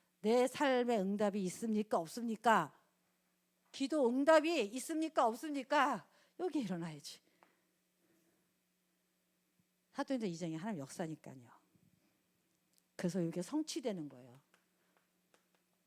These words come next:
응답이, 마가다락방에 일어났던 응답이 우리 삶에도 그대로 성취되는 거예요. 일삼팔이 성취되는 거죠. 하,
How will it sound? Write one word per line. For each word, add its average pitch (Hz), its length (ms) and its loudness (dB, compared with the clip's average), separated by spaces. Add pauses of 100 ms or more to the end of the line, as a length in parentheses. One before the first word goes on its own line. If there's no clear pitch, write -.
(760)
응답이, 180 600 -6 (420)
마가다락방에 190 580 -2
일어났던 180 240 -4
응답이 175 480 -2
우리 180 200 -2
삶에도 277 560 2 (280)
그대로 190 500 -2 (200)
성취되는 165 600 -14
거예요. - 160 -20 (640)
일삼팔이 247 600 -4
성취되는 175 520 -10
거죠. 123 240 -20 (2500)
하, - 440 -20